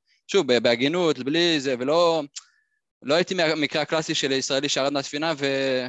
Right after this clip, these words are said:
ו-, ומבטא, הייתי כאילו, ב-, ב-, ב-, נקרא לזה, אה, עולם משלי, בנושא הזה, בדיוק כמו חבר שלי, כי הוא היה אמריקאי ממש מארצות הברית.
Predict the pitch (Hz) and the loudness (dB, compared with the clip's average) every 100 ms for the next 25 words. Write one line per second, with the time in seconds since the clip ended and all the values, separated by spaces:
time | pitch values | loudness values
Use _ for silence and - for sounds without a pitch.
0 | 127 123 123 120 135 127 - 143 107 127 | -8 -8 -6 -2 -2 0 2 2 4 0
1 | 160 - 160 151 147 135 143 _ 127 127 | -2 0 2 2 0 -2 -8 _ -4 -2
2 | 131 131 127 120 123 123 120 120 147 143 | 0 0 0 -2 -2 0 -2 -4 -2 0
3 | 147 127 120 131 151 156 - 139 190 233 | 0 -2 -4 0 0 2 0 4 4 2
4 | - - _ _ _ 123 131 175 190 190 | -4 -20 _ _ _ -6 0 0 2 2
5 | 151 175 180 180 175 190 180 143 - 147 | 2 0 -2 -2 0 2 0 -2 -4 0
6 | 156 165 160 143 175 160 147 170 160 147 | 0 2 -2 0 -2 -2 -4 -4 -6 -8
7 | 156 156 165 | -4 0 0